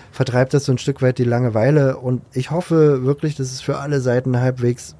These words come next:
erträglich bleibt und die sich alle nicht die Köpfe einhauen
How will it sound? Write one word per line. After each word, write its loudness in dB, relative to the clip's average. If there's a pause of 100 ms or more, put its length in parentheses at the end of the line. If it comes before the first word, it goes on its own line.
erträglich 0
bleibt 0
und -4 (580)
die 0
sich -4
alle 2
nicht 2
die -8
Köpfe -2
einhauen 0